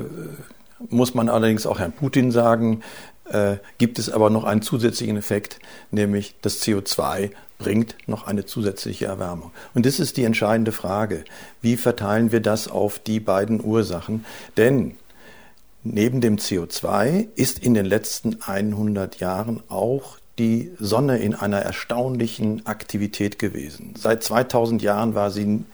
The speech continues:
nicht mehr so stark wie zwischen neunzehnhundertfünfzig und zweitausend. Und dass die Sonne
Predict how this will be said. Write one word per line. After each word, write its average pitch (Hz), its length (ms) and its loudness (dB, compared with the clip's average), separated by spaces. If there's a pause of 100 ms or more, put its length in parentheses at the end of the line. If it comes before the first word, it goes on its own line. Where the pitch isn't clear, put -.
nicht 110 240 0
mehr 110 120 2
so 113 260 2
stark 110 480 2 (500)
wie 127 400 2 (340)
zwischen 113 460 4
neunzehnhundertfünfzig 104 1300 -2
und 92 140 -6
zweitausend. 85 920 -6 (480)
Und 110 220 2
dass 117 160 2
die 117 100 4
Sonne 123 460 8